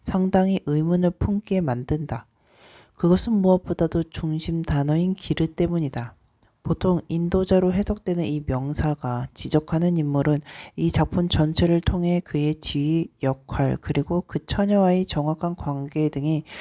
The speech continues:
수수께끼처럼 남는다. 그렇지만 그는 상당히 사실적으로 묘사되고 구체적으로 은유된다.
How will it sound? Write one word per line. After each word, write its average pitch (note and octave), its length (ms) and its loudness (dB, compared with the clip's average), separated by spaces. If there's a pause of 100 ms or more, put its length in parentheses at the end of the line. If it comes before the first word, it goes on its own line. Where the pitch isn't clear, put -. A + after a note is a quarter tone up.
(140)
수수께끼처럼 F#3+ 1000 0
남는다. C#3+ 840 -2 (520)
그렇지만 G3+ 520 4
그는 F#3+ 260 2
상당히 F#3+ 460 2
사실적으로 F3 760 0
묘사되고 C#3+ 600 2
구체적으로 D3+ 840 -2
은유된다. D#3 760 -2